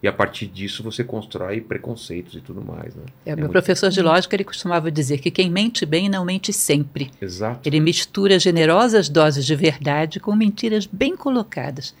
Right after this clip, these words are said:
Speaker 1: Se o
Speaker 2: bem
Speaker 1: cara mente
Speaker 2: disfarçadas.
Speaker 1: sempre,
Speaker 2: <laughs>
Speaker 1: ninguém vai acreditar.
Speaker 2: Claro.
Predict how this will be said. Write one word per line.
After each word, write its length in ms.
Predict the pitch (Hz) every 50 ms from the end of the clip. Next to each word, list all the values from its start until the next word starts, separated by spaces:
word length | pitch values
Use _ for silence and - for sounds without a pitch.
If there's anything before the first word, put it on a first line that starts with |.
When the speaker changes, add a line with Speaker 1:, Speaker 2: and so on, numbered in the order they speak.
| _ _ _ _
Speaker 1:
Se 80 | - -
o 40 | 165
Speaker 2:
bem 100 | 175 202
Speaker 1:
cara 100 | 196 185
mente 80 | 208
Speaker 2:
disfarçadas. 500 | 190 - 202 185 - 107 - 165 147 123 101 98 101
Speaker 1:
sempre, 320 | - 123 123 143 196 233 247 - _ _ _ -
Speaker 2:
<laughs> 320 | - 127 - - - 131 -
Speaker 1:
ninguém 280 | - 113 101 87 90 87
vai 100 | 90 92
acreditar. 500 | - - 117 131 131 - 107 101 104 - _
Speaker 2:
Claro. 400 | - - 160 147 147 143 147 139